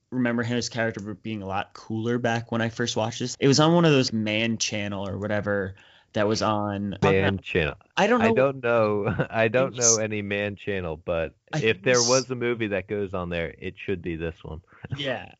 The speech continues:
Speaker 1: Spike T V, I think it was.
Speaker 2: Oh,
Speaker 1: Uh,
Speaker 2: Spike T V. All right. I guess Spike
Speaker 1: Right?
Speaker 2: T V does qualify as Man Channel. <laughs>
Speaker 1: <laughs> I remember seeing it on that, and I think I saw the second one where it's, like, Beneath the Planet of the Apes. And then I saw this one again after I watched that one.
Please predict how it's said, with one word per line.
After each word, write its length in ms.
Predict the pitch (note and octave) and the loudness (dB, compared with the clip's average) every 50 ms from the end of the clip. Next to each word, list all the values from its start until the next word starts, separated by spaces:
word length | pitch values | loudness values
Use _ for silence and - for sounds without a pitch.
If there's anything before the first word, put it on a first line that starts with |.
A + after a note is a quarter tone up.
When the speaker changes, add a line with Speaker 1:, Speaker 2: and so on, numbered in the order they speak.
| _ - | _ -8
Speaker 1:
Spike 540 | - - - - - - A#2 B2+ B2+ - - | -4 -2 -2 -2 0 0 0 0 -2 -4 -12
T 240 | - - - D3+ C#3 A#2 | -10 -6 -4 -4 -4 -4
V, 300 | A2 G2+ G2+ G2+ A#2 C#3 | -4 -4 -4 -2 -2 -2
I 60 | D#3 | -2
think 180 | - D#3+ E3+ | -4 -6 -6
it 100 | F3+ E3 - | -6 -4 -4
was. 460 | F#3 G3 G3+ G#3 G#3 G#3+ - - - _ _ _ _ _ _ _ - | -2 -2 -2 -2 -4 -4 -6 -8 -8 _ _ _ _ _ _ _ -2
Speaker 2:
Oh, 60 | F2+ | 0
Speaker 1:
Uh, 300 | F#2 G2 - A#2 A#2 A#2 | 2 4 4 4 2 0
Speaker 2:
Spike 280 | - - F#2+ F#2 _ - | -2 -6 -6 -6 _ -6
T 100 | A#2 - | -6 -6
V. 80 | - | -4
All 60 | D#2+ F#2+ | -4 -2
right. 460 | G2+ G2 F#2 C#3 C3 A#2+ G#2+ G2+ F2+ - _ _ _ _ - - | -2 2 2 4 4 4 2 0 -2 -8 _ _ _ _ -6 -2
I 140 | B2+ B2+ | -2 -2
guess 180 | B2 B2+ B2+ A#2+ _ _ _ | -2 -2 -8 -8 _ _ _
Spike 200 | - - F#2+ F2 C3 | -12 -10 -10 -2 0
Speaker 1:
Right? 220 | C3+ C#3 E3 F#3+ | 0 2 2 0
Speaker 2:
T 100 | A3 G#3+ | -2 -4
V 80 | - E2 | -6 -12
does 140 | E2 E2 _ - | -20 -20 _ -12
qualify 440 | F#2 E2+ D#2+ D#2+ - - D#2+ D#2 D#2 | -10 -8 -8 -8 -10 -10 -10 -10 -10
as 160 | D#2 D#2 _ | -12 -12 _
Man 200 | E2 D2 D2 D2+ - | -16 -16 -12 -2 0
Channel. 880 | F#3+ F#3 D3 - - - - D3 - - - E3+ E3 - G#2 E3 A3 C4 | 2 2 2 -2 -8 -12 -12 -12 -12 -10 -8 -6 -6 -6 -6 -8 -8 -10
<laughs> 40 | - | -6
Speaker 1:
<laughs> 40 | - | -2
I 80 | B2 B2+ | 0 0
remember 260 | C3 C#3+ D3+ D3+ D#3 | 0 0 -2 -2 -4
seeing 260 | D3 - C#3 B2+ B2 | -4 -4 -4 -4 -4
it 80 | B2 - | -4 -6
on 240 | - G#2 G2+ G2+ G#2+ | -8 -12 -12 -10 -8
that, 260 | A2+ A#2 A2+ A2 G2+ | -8 -6 -6 -6 -8
and 80 | - | -8
I 40 | G#2+ | -10
think 220 | G#2 - C3+ C3 C#3+ | -10 -8 -6 -6 -4
I 40 | |
saw 160 | D3 - C#3 A2+ | -4 -2 -4 -4
the 100 | - A2 | -4 -4
second 440 | - - - A#2 A2 - - F#2+ - | -6 -4 -2 -4 -4 -4 -6 -12 -10
one 360 | - F#2+ G2 G2 G2 G2 G2 - | -12 -12 -12 -10 -10 -12 -12 -8
where 180 | - A2 G#2 | -6 -4 -4
it's, 140 | G2+ G2 - | -4 -4 -6
like, 180 | G2 F#2 - - | -8 -8 -8 -6
Beneath 360 | G#2+ G#2+ G#2+ G#2+ A2 A2 - | -6 -4 -2 -4 -4 -6 -6
the 60 | - - | -10 -14
Planet 340 | - - G#2 G2+ G2+ F#2+ G2 | -10 -8 -8 -8 -8 -8 -10
of 100 | G2 F#2+ | -10 -8
the 140 | - G2+ G2+ | -6 -4 -4
Apes. 420 | G2 F#2+ - - - - - - _ - | -4 -4 -6 -8 -8 -10 -10 -10 _ -2
And 120 | - B2+ B2 | 0 2 4
then 80 | B2 | 4
I 120 | A#2+ A#2+ A#2 | 4 4 2
saw 260 | A2 - - A#2 G#2+ | 2 2 2 2 2
this 180 | G2+ A2+ A2+ - | 2 0 -4 -4
one 80 | A2+ G#2 | -6 -6
again 220 | G#2+ A2 A2 G2+ | -4 -4 -4 -4
after 260 | G2 G2 G2+ - G2 G2 | -6 -8 -6 -6 -6 -6
I 80 | F#2+ | -4
watched 320 | F#2+ F#2+ F#2 - - - - | -6 -6 -8 -6 -6 -2 0
that 200 | A2+ A2+ - - | 0 0 0 -2
one. 220 | F2 F#2+ G#2 - | -6 -10 -10 -12